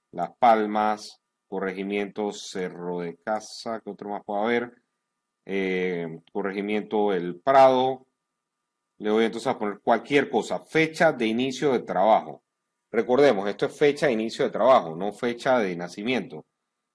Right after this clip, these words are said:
Le vamos a poner como que esto hubiera empezado este mismo año y le voy a poner como que se hubiera empezado en una quincena, quince. Y le voy a poner que la fecha de salida está en un mes,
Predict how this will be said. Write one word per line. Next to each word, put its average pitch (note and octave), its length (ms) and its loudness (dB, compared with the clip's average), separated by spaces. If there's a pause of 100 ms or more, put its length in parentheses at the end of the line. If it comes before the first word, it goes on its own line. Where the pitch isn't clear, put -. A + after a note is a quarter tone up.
Le B2 80 0
vamos D#3 200 4
a A2+ 40 -12
poner A#2+ 260 -2
como B2 220 -4
que G#2 80 -10
esto C3+ 140 -8
hubiera C3 160 0
empezado A2 460 0
este A2 180 -6
mismo A2 300 0
año C#3 440 0 (400)
y G#2 80 -8
le A2 80 2
voy A#2+ 100 4
a B2+ 140 6
poner A2 460 -2 (300)
como A2 240 -2
que G#2 140 -4
se A2+ 140 -6
hubiera A2 100 0
empezado G#2 720 0 (160)
en G2 120 -6
una G#2+ 200 -2
quincena, E2+ 600 -6
quince. G#2+ 540 -6 (800)
Y D#3+ 220 2
le D#3 80 2
voy A#2 100 6
a B2 140 4
poner G#2 240 -2
que A#2+ 80 -6
la A2+ 100 0
fecha A2 280 -6
de - 60 -10
salida A2+ 380 2
está G#2 500 2
en A2+ 460 -4 (720)
un B2+ 200 -2
mes, C3+ 340 -2